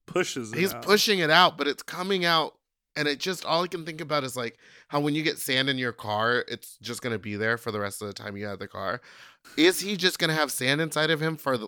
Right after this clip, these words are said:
Speaker 2: like, forever?
Speaker 1: What, what is, what is the impulse? Okay, to be
Speaker 2: What is,
Speaker 1: honest,
Speaker 2: how did he even get it in there?
Speaker 1: I under-,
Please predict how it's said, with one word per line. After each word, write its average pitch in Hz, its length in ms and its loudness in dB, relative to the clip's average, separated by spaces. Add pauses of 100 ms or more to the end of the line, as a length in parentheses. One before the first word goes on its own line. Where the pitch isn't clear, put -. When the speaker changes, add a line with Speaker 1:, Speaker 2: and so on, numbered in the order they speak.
(120)
Speaker 2:
like, 113 260 -2
forever? 220 720 -2
Speaker 1:
What, 254 480 -2
what 180 420 -2
is, 403 300 0 (120)
what 381 180 -2
is 466 140 -4
the 339 260 -8
impulse? 170 500 -4 (160)
Okay, 143 300 -8 (480)
to 320 120 4
be 302 140 2
Speaker 2:
What 143 160 4
is, 359 40 2
Speaker 1:
honest, - 280 -4
Speaker 2:
how 392 220 10
did 480 160 12
he 453 260 12
even 277 220 0
get 220 220 10
it 240 120 8
in 269 220 10
there? 208 440 10
Speaker 1:
I 311 300 6
under-, 294 220 0